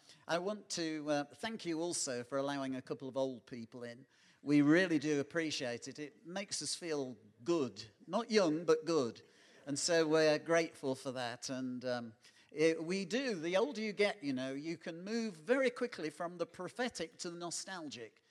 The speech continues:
So me and Irene, we, we, we tell stories all the time and cry a lot.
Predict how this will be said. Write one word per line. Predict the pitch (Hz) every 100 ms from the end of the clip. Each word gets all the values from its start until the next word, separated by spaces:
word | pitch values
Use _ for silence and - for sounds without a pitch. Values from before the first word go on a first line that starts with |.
| _ _
So | - 180 175 170 175
me | 233
and | 233
Irene, | 196 220 160 135 151
we, | 170 170 - - - -
we, | 170 202 202 196
we | 196
tell | 196 226 233
stories | - - 233 202 139 143
all | 175
the | 175
time | - 156 143
and | 151
cry | - 175 147
a | 110
lot. | 101 95 -